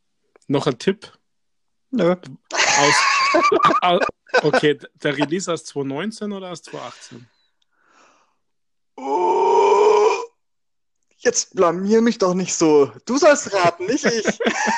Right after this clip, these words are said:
Speaker 2: Heilige, also, ich, naja, müsst-, war, war schon zwei, war schon zweitausendneunzehn.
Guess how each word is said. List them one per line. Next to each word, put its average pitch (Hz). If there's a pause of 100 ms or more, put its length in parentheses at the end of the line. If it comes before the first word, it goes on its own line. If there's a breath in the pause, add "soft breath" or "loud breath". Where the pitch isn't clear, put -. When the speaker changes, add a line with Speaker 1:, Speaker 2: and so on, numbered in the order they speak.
(3000 loud breath)
Speaker 2:
Heilige, 240 (720 soft breath)
also, 151 (1000)
ich, - (120)
naja, 143
müsst-, 147
war, 143
war 127
schon 123
zwei, 110
war 110
schon 110
zweitausendneunzehn. 104